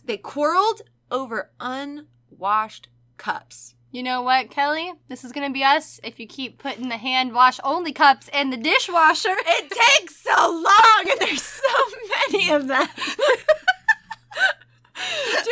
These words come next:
Speaker 1: we really need the thrones part of it on there? Like, I'm fucking done.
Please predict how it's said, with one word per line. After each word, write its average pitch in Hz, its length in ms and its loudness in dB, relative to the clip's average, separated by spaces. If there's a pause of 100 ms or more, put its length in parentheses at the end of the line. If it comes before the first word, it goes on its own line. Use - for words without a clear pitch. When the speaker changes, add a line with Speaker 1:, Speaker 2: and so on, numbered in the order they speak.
(140)
Speaker 1:
we 554 260 2
really 508 540 2
need 466 340 4 (120)
the 359 240 0 (420)
thrones 427 540 4
part 392 280 6
of 415 80 -6
it 403 100 0
on 403 200 6
there? 466 520 -6
Like, 370 160 -6
I'm 349 160 -8
fucking 403 400 -4
done. 240 460 2